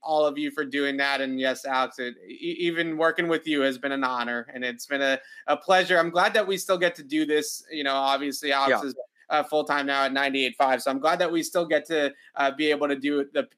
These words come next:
Speaker 1: uh, the podcast here with each other and, and still get to, uh, have takes. Some, one day we're gonna have our own radio show. That's what I'm saying. One day we're gonna have,
Speaker 2: Eventually.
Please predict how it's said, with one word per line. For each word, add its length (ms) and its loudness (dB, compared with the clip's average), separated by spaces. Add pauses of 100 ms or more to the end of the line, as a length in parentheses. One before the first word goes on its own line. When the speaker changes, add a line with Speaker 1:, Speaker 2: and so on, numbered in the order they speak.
(140)
Speaker 1:
uh, 160 2
the 120 -2
podcast 580 0
here 140 -2
with 160 -4
each 160 -6
other 380 2
and, 120 -4
and 160 -8
still 160 -2
get 240 -2
to, 180 -2 (340)
uh, 200 2
have 220 -2
takes. 220 -2
Some, 200 0
one 240 4
day 160 4
we're 180 4
gonna 140 0
have 180 0
our 160 2
own 140 -2
radio 340 -2
show. 220 -6
That's 180 -4
what 80 -8
I'm 160 -4
saying. 320 -8
One 140 -4
day 160 2
we're 160 4
gonna 220 2
have, 220 0
Speaker 2:
Eventually. 60 -20